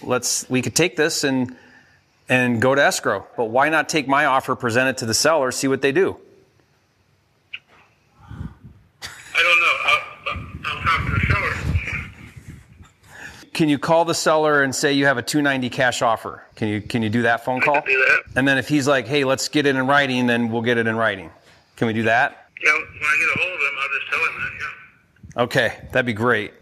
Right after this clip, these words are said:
Speaker 1: Let's do that then.
Speaker 2: I'll see what he says. I'll get back to you.
Speaker 1: But let's do it right away before all these other offers come in.
Speaker 2: Uh, ju-, you know, I'm gonna give it to him verbally. I'm not gonna write it
Speaker 1: Yeah,
Speaker 2: up.
Speaker 1: yeah, that's fine. I get it.
Speaker 2: But what, soon as, you know, as soon as I get a hold of him, I'll tell him.
Speaker 1: Okay, perfect.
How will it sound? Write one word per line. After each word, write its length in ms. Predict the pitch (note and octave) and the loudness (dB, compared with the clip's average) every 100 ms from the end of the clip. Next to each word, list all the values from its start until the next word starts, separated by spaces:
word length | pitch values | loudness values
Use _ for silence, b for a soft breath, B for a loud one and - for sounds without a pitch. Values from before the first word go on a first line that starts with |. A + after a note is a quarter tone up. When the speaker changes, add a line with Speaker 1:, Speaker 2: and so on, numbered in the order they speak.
| - | -2
Speaker 1:
Let's 200 | B2 - | 0 2
do 120 | C#3+ | 2
that 220 | B2+ B2 - | 4 2 2
then. 220 | G2 F2+ - - - - - _ _ _ _ _ _ - | -4 -4 -14 -4 -2 -2 -6 _ _ _ _ _ _ -4
Speaker 2:
I'll 80 | C#3+ | -2
see 60 | F3+ | -2
what 120 | D#3+ | 0
he 80 | D#3 | 0
says. 240 | E3 E3+ C#3+ | 2 0 2
I'll 80 | C3+ | 0
get 120 | C3+ | 2
back 140 | C#3 C3+ | 0 0
to 60 | C#3 | -4
you. 80 | A2+ - - | -6 -8 -4
Speaker 1:
But 80 | D#3 | 0
let's 180 | E3+ E3+ | 0 0
do 140 | G3+ | 0
it 60 | G3+ | 2
right 200 | F#3+ F#3 | 4 2
away 240 | F#3 G3 | 2 2
before 680 | D#3 - D#3+ D3+ D3 C#3+ E2 | 0 0 2 4 4 2 0
all 180 | C#3+ D3 | 0 2
these 160 | D3 | 2
other 180 | D3+ D3+ | 2 4
offers 360 | D3+ D3 C#3 - | 4 4 0 -4
come 180 | A#2 G#2 | -4 -4
in. 140 | F2+ - | -6 0
Speaker 2:
Uh, 120 | F3 - | 0 2
ju-, 340 | - - - E3+ | -4 -4 -6 -2
you 60 | |
know, 200 | E3 E3 - - | 0 -2 -6 -14
I'm 160 | C#3 F3 | -10 0
gonna 100 | F#3+ | 2
give 160 | F#3+ | 2
it 100 | F3 | 0
to 160 | - F3 | 0 -2
him 100 | D3+ | 0
verbally. 340 | D3 F3+ C3+ B2 | -2 -2 -2 -2
I'm 60 | C3+ | 0
not 160 | D3+ C#3 | -2 0
gonna 180 | C3+ | -2
write 160 | C3 B2+ | 0 0
it 80 | D3+ | 2
Speaker 1:
Yeah, 120 | A#3 | 2
Speaker 2:
up. 60 | A3+ | 4
Speaker 1:
yeah, 220 | A3+ F3+ | 2 2
that's 240 | G#2 D#3 - | 2 0 2
fine. 320 | F3 D#3 D#3+ | 0 2 2
I 80 | D3+ | 0
get 180 | D3 C#3+ | 2 2
it. 480 | D#3 - - - - _ _ _ _ | 2 -4 -20 -20 -20 _ _ _ _
Speaker 2:
But 120 | C#3+ | -4
what, 120 | C#3+ - | -4 -2
soon 120 | E3+ E3 | 0 0
as, 60 | C#3+ | 0
you 80 | D3+ | -4
know, 60 | C3+ | -4
as 80 | - | -2
soon 140 | E3 D#3+ | 0 2
as 60 | |
I 60 | E3 | 0
get 120 | D#3 | 0
a 40 | C#3 | 0
hold 220 | D#3+ F3 | 0 -2
of 60 | C#3 | -4
him, 80 | C#3 | -6
I'll 120 | C3+ | -4
tell 180 | E3 D#3+ | -4 -6
him. 300 | A#2+ - - - | -8 -12 -16 0
Speaker 1:
Okay, 480 | D3 E3 E3+ D#3+ - | 2 4 2 0 0
perfect. 540 | D#3+ D#3 A2 G2 - | 2 2 0 -4 -10